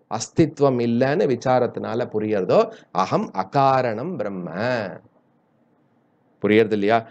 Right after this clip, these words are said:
அப்போ ரிச்னஸ், பியூட்டி அப்படிலாம் சொல்றது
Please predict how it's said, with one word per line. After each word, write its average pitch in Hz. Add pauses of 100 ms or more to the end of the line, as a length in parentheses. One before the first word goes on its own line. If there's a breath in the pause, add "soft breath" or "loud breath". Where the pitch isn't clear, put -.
(100)
அப்போ 107 (760)
ரிச்னஸ், 185 (220)
பியூட்டி 208
அப்படிலாம் 180
சொல்றது 160